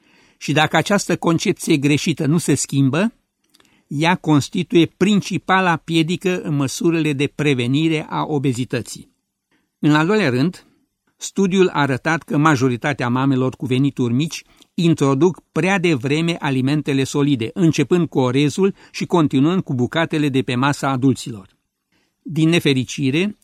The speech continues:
sunt multe mame care practică acest mod de alimentație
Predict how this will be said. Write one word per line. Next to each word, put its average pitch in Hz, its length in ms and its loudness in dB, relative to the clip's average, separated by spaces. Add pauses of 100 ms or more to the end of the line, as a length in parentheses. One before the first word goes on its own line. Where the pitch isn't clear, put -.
(100)
sunt 151 280 2
multe 147 380 2
mame 123 460 0
care 131 340 -6
practică 151 520 -4
acest 135 280 -6
mod 147 180 0
de 127 100 -2
alimentație 127 840 -2